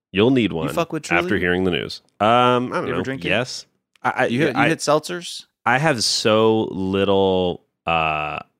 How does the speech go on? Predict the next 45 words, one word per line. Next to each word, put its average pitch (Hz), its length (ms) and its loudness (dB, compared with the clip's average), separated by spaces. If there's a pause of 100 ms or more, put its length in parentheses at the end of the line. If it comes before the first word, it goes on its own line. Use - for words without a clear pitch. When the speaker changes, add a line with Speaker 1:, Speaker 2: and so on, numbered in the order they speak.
(120)
Speaker 1:
opinion 101 560 0
on 92 240 0
that, 90 240 0
on 92 160 -2
the 90 100 -2
seltzer 95 400 -2
matter. 101 400 0
I 107 80 2
will 117 160 0
drink 95 460 -2 (440)
Speaker 2:
Yeah, 92 240 -6
Speaker 1:
anything. 85 200 -2
Speaker 2:
I'll 127 80 2
drink 95 200 -2
anything. 82 360 -6
Speaker 1:
That's 98 200 -6
fine. 73 360 -10
Speaker 2:
Yeah. 85 80 -8
Speaker 1:
Throw 95 160 2
it 87 40 -2
at 82 140 0
me. 80 100 -6
Let's 80 160 -6
do 76 200 -8
it. 67 100 -12 (680)
Speaker 2:
I'll 131 120 4
drink 143 220 0
anything 110 400 0
if 92 120 -4
you 104 100 -2
call 98 320 2
it 82 80 -4
alcohol. 82 600 -4
It 143 140 4
might 139 140 2
not 123 140 2
even 117 120 2
be 104 80 2
alcohol, 98 240 0
but 92 100 0
you 101 80 -2
tell 120 240 0
me 120 160 0
it 104 80 -2
is. 127 320 -2